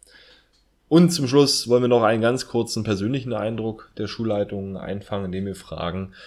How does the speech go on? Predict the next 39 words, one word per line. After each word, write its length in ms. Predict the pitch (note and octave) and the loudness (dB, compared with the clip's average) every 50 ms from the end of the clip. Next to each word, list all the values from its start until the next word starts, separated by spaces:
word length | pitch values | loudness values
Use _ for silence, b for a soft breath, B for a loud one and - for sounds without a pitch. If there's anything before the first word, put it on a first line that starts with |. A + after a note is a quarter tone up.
| B B B | B B B
auf 220 | B F#2 F2+ - | B -4 -2 0
was 160 | G2 G2+ G2+ | 0 0 0
sie 80 | - A#2+ | 0 -2
sich 180 | G2 G2+ G2+ - | -4 -4 -6 -8
denn 160 | - F#2+ F2+ | -8 -8 -8
so 100 | E2+ - | -8 -10
freuen, 380 | - - - - F2+ F2+ F#2 | -14 -14 -12 -10 -8 -8 -8
wenn 100 | F2+ F2+ | -8 -8
sie 120 | F2 F2 F2+ | -8 -8 -8
morgens 680 | F2 F2 F2+ F2+ F#2 F2+ F2 F2+ - - - - _ _ _ _ | -6 -6 -4 -4 -6 -6 -6 -8 -10 -10 -12 -16 _ _ _ _
zur 180 | - - A#2+ A2+ | -10 -4 -4 -2
Schule 260 | - - C3+ C#3 C3 | 0 2 4 4 4
gehen 340 | B2 C3+ C3+ C#3 C#3 C#3 C#3 | 4 2 0 0 -2 -4 -6
und 580 | - - - G2+ G#2 G2+ G2+ F#2+ - - - | -10 -12 -8 -6 -4 -4 -4 -6 -8 -12 -12
die 80 | - G2+ | -12 -10
Schule 240 | - - G#2+ A2 G2+ | -8 -6 -4 -4 -4
betreten. 480 | G#2+ G#2+ - - G2+ D#2+ - D#2+ E2 - _ B B B B B B B B B B B B B B _ _ _ _ - | -4 -6 -8 -8 -8 -8 -8 -10 -18 -20 _ B B B B B B B B B B B B B B _ _ _ _ 2
Das 220 | C3 C3+ D3 - | 2 4 4 4
soll 200 | - C3 B2+ B2+ | 4 4 4 4
jede 260 | B2 A#2 B2+ C#3+ D3 | 4 2 0 0 -2
Schule 480 | C#3 - - C3 B2+ B2+ A#2+ A#2+ - - | -2 -4 -4 -2 0 2 2 0 0 -2
einmal 380 | D2 G#2+ A2 G#2+ G#2+ G2 F2+ E2 | -4 -4 -4 -4 -4 -4 -4 -4
darstellen 480 | G2 - - - - - C3 C3 C3+ | -4 -4 -4 -6 -4 -4 -6 -4 -6
und 120 | B2+ B2+ A#2+ | -8 -8 -6
so 140 | C3+ C#3+ | -6 -8
vielleicht 320 | C3 - B2 A#2 A2 A2+ - | -6 -4 -4 -2 -2 -4 -6
einen 120 | A2+ F#2+ | -8 -8
Eindruck 360 | E2 G2+ G#2+ A2 G#2 G2 - - | -8 -8 -8 -8 -10 -12 -14 -20
vermitteln, 580 | - - - G2+ G2 G2 G2 G#2 G2+ G2 F#2+ G2 | -12 -8 -6 -4 -4 -4 -6 -6 -6 -6 -6 -6
was 280 | G2 G#2 - - - | -6 -6 -6 -6 -8
denn 180 | - G#2 F#2+ F#2 | -6 -6 -6 -6
tatsächlich 440 | - G2+ F2 - F2+ F2 F#2+ F#2 - | -6 -10 -10 -10 -10 -10 -10 -12 -12
der 120 | - F2 | -12 -12
Schule 280 | - - - F#2+ F2+ E2+ | -12 -10 -8 -8 -6 -6
wichtig 300 | G#2+ A2+ - - C3 C#3 | -6 -8 -8 -10 -8 -8
ist 180 | D#3 - - | -8 -8 -8
und 140 | - B2 A#2 | -10 -8 -6
was 180 | A#2 A#2 A#2 - | -6 -6 -6 -6
vielleicht 540 | - - A2+ A#2 A#2 C3 C3 C3 - _ | -8 -6 -4 -2 -2 -2 -2 -4 -6 _